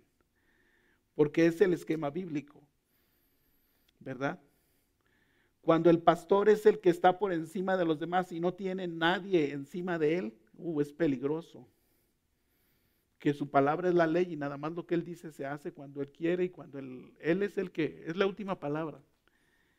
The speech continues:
Y aquí nuestra última palabra es la Escritura,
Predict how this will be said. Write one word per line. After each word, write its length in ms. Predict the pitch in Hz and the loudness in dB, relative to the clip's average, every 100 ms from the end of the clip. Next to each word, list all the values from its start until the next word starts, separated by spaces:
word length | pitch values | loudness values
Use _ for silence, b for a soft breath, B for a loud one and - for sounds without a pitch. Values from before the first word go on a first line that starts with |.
| _ _ _ _ _ _ _ _ _ _ _ | _ _ _ _ _ _ _ _ _ _ _
Y 80 | 147 | 4
aquí 240 | 151 190 196 | 6 4 0
nuestra 260 | 196 180 | 0 4
última 380 | 170 175 190 170 | 4 4 0 2
palabra 420 | 147 151 196 170 | 2 2 4 4
es 360 | 180 214 - _ _ _ _ _ _ _ _ _ _ _ _ | 2 0 -6 _ _ _ _ _ _ _ _ _ _ _ _
la 180 | 151 143 | -2 0
Escritura, 600 | 139 - 135 175 170 139 | 0 -6 -6 2 2 0